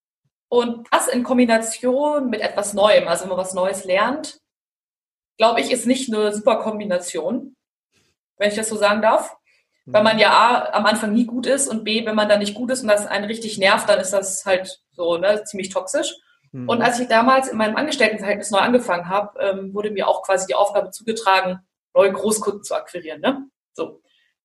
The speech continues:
Speaker 1: In der Regel waren meine Ansprechpartner so doppelt so alt wie ich und ich hatte in der Regel auch nicht wahnsinnig viel Dunst, was ich da jetzt machen soll, also was ich da jetzt sagen soll. Und hab da quasi einfach mal so drauf losgeplappert, was manchmal funktioniert hat, aber in der Regel eigentlich nicht, ne? Wenn man so einen Geschäftsführer von,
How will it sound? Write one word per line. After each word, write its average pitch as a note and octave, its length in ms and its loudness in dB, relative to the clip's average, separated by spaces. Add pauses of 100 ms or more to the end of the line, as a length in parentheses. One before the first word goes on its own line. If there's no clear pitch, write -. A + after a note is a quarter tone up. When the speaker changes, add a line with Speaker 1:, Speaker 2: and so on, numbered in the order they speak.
(240)
Speaker 1:
In A3+ 80 2
der G#3+ 100 6
Regel D#4 300 6
waren B3 240 6
meine A#3 220 0
Ansprechpartner A3+ 600 0
so G#3 160 -2
doppelt G#3+ 280 -2
so B3+ 100 0
alt C#4 260 2
wie C#4+ 40 0
ich D4 360 0
und A3+ 80 0
ich A3+ 120 -2
hatte A#3 200 2
in G#3+ 80 -2
der G3+ 100 0
Regel A3+ 340 -2
auch G#3 200 -2
nicht G#3+ 180 -2
wahnsinnig F#3+ 340 0
viel G#3 160 -6
Dunst, G#3 300 2
was F#3 180 2
ich - 80 -10
da F#3+ 100 4
jetzt F#3 140 0
machen F#3 220 -6
soll, E3+ 220 2
also F#3+ 160 0
was E3 100 -6
ich - 60 -14
da D#3+ 80 2
jetzt D#3 100 -4
sagen E3 320 4
soll. D#3+ 380 0 (580)
Und F#3+ 80 -8
hab G3+ 140 0
da G#3 80 4
quasi G#3 300 0
einfach G#3+ 240 4
mal G3 140 2
so F#3+ 200 -4
drauf E3 280 -2
losgeplappert, A#3 680 -6 (920)
was G#3 180 2
manchmal A#3 260 2
funktioniert B3+ 420 0
hat, C4 80 4
aber G#3 160 6
in G3+ 60 4
der G3 180 0
Regel A3+ 320 -4
eigentlich G3 540 0
nicht, F#3 280 -6
ne? E3+ 140 -2
Wenn F#3 100 0
man F3+ 120 0
so F3+ 80 -6
einen F3+ 60 -6
Geschäftsführer F#3 600 -6
von, E3+ 400 -6